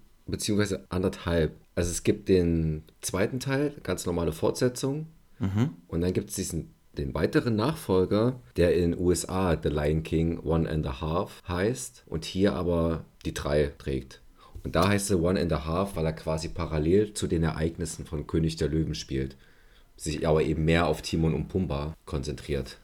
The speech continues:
Speaker 2: Ah, okay.
Speaker 1: Dann sag mir doch mal, wie die Untertitel der zwei Fortsetzungen sind. Die deutschen. Fallen dir die ein?
Speaker 2: Are you shitting me? Ich glaube, also der, die normale Fortsetzung ist dann, glaube ich,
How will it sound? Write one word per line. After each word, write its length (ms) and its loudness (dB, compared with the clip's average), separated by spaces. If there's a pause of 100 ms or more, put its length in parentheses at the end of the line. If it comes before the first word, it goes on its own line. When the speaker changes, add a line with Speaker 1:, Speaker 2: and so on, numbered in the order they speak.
(140)
Speaker 2:
Ah, 440 -2
okay. 460 0 (600)
Speaker 1:
Dann 120 2
sag 220 4
mir 80 4
doch 180 -2
mal, 220 -4
wie 80 -4
die 140 -2
Untertitel 580 -2
der 420 -6 (120)
zwei 220 -2
Fortsetzungen 600 -6
sind. 280 -6 (140)
Die 100 0
deutschen. 420 2 (400)
Fallen 260 -4
dir 80 0
die 160 0
ein? 240 -2 (800)
Speaker 2:
Are 220 4
you 440 0
shitting 720 6
me? 380 8 (220)
Ich 200 4
glaube, 320 8 (120)
also 160 4
der, 300 4 (640)
die 80 4
normale 500 6
Fortsetzung 760 0
ist 260 0
dann, 580 4
glaube 340 2
ich, 280 -6